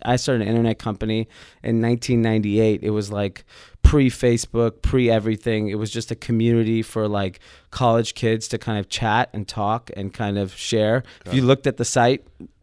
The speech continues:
Speaker 1: and realized the time of, that I'd put it out, it, it was really,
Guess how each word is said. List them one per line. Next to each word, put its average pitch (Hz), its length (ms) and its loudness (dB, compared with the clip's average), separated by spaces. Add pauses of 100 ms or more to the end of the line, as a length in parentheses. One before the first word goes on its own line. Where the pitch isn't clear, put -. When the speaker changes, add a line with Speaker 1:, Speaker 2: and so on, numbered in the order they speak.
(160)
Speaker 1:
and 110 360 -4
realized 117 500 0
the 107 60 -4
time 113 340 -2
of, 101 140 -4 (360)
that 117 140 2
I'd 107 200 0
put 117 140 2
it 101 80 -2
out, 104 260 0
it, 98 220 -8
it 127 60 -4
was 113 180 -2
really, 120 320 2